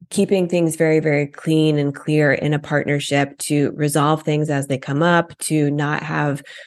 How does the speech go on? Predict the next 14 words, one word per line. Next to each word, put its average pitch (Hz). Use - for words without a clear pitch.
baggage 160
and 147
resentment 147
really 147
build 143
up 139
over 135
time, 196
not 143
sweeping 143
things 143
under 147
the 156
rug. 165